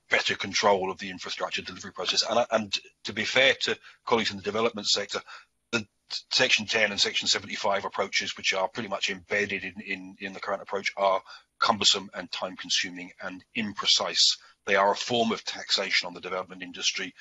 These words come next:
but it's not a tax that you can predict, and on that basis, and, and it becomes contested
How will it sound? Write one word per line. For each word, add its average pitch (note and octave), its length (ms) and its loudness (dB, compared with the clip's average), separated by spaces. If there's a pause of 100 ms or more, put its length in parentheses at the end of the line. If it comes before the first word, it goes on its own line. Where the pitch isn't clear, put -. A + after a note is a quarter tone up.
(260)
but A2 100 2
it's G#2+ 120 2
not A#2+ 120 6
a G#2+ 60 0
tax - 360 0
that G#2 100 -10
you G2+ 100 -6
can - 160 -10
predict, G2+ 440 -4
and F#2+ 100 -6
on F#2+ 100 -8
that G2+ 220 -4
basis, F#2 320 -6
and, A2 220 2
and A2+ 120 2
it A2+ 100 -4
becomes B2+ 440 2
contested - 720 -2